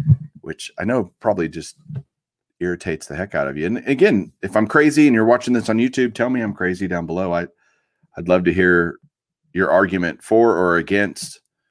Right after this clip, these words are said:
any of these points that I'm making. But that's bold prediction number two about the hobby, is P S A will not be caught up by July first and therefore will not reopen for submissions. So the third thing I want to talk about is pricing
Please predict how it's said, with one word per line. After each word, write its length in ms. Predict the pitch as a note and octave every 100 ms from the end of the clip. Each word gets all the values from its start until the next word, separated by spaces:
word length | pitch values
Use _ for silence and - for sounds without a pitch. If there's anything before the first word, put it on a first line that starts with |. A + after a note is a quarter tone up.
| _ _ _
any 200 | A#2+ D#3
of 80 | F#2+
these 180 | D#2+ -
points 380 | - D2+ -
that 100 | -
I'm 140 | - D2
making. 400 | C#2+ - G#2+ G#2+ _ _ _ _ _ _ _ _ _ _ _ -
But 120 | _
that's 180 | A2 A2+
bold 320 | - G#2 F#2
prediction 400 | - E2+ E2+ -
number 220 | E2+ D#2 D2
two 260 | - F2+
about 220 | D#2 D#2
the 80 | -
hobby, 320 | D#2 D#2+ D#2+
is 120 | D2+ -
P 180 | -
S 120 | A#2 G#2+
A 340 | G2+ F2 D#2+ _ - - -
will 120 | E2+
not 300 | D#2 F#2 E2
be 120 | E2
caught 260 | - D2+ D2+
up 240 | C#2+ - _ _ -
by 160 | D#2
July 300 | C#2 D2+ D#2
first 340 | - D2+ C#2+ D#2+
and 140 | D2
therefore 500 | D#2 - D#2+ D2+ - _ _ -
will 100 | D#2+
not 280 | D#2 D#2 -
reopen 420 | D#2 D2 - -
for 180 | - -
submissions. 720 | - C#2+ D#2 - G2+ - - _ _ _ _ _ _ _ _ _ _
So 540 | - F2+ F2 E2+ - _ _ -
the 140 | G2
third 280 | - D3 D3+
thing 180 | C#3 A#2
I 120 | G2+
want 160 | G2
to 60 | F#2
talk 180 | F#2 F#2
about 220 | E2 D2
is 100 | -
pricing 600 | - D#2 D#2+ - C2+